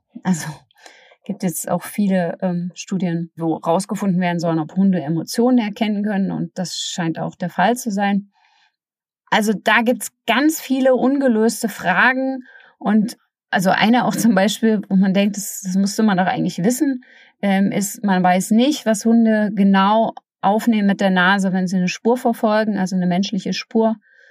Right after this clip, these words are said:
Es gab mal irgendwie die These, es, äh, soll D N A sein. Das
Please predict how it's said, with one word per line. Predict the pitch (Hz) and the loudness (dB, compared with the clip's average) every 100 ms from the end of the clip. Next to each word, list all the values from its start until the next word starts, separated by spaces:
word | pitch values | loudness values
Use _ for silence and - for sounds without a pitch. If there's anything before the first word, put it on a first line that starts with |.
| _ _ | _ _
Es | 196 175 | -6 -6
gab | - 185 | -4 -2
mal | 180 160 | 0 2
irgendwie | 180 185 | 2 2
die | 175 | 0
These, | 160 190 185 | 0 0 2
es, | 180 - - | 0 -6 -8
äh, | - 185 | -4 -2
soll | 180 185 185 - | 2 2 2 -2
D | - 185 | -2 0
N | 175 | 0
A | - 208 240 226 | 2 2 4 2
sein. | 214 214 208 | 2 2 2
Das | 196 - | 0 -2